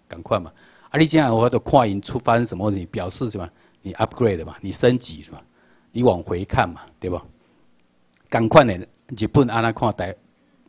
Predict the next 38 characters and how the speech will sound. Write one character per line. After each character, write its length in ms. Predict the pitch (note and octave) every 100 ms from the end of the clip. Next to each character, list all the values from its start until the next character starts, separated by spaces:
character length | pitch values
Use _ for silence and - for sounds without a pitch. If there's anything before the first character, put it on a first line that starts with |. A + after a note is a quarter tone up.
| -
看 200 | - A#2+
待 220 | F#2 F2 -
村 180 | - A2+
的 200 | G#2 F#2+
亚 120 | -
洲 160 | G#2 G2
国 180 | F2 F2
家？ 240 | F2 D#2+ _ _ _ _ _ _ _ _ _
日 100 | A2+
本 220 | A#2 E3+ D#3+
迄 60 |
阵 220 | D3+ A2+ -
看 220 | - D3+
到 100 | G#2
啥？ 160 | F#2 F#2 -
看 160 | D3+
到 80 | C3 - A2+
欧 100 | A2+
洲 320 | - B2+ A#2
啦， 180 | G2+ - _ _ _ _ _ _ _ _ _ _ -
黑 200 | - F#3
船 420 | F3+ A2+ G#2 A2+ A#2 _ _ _ _ _ _ _ _ _ -
来 200 | B2 A#2
日 140 | A2 A#2
本， 300 | E3 C3 G2
甲 120 | G#2+
因 100 | G#2+
弄 220 | A2+ D#3 A2+
门 140 | G2+
迄 140 | A2 B2
阵， 240 | G2 G2+ - -
因 80 | B2
看 140 | A#2
啊， 160 | - A2+
这 100 | -
啥 140 | A2+ A#2
事 220 | -
啊？ 80 | G2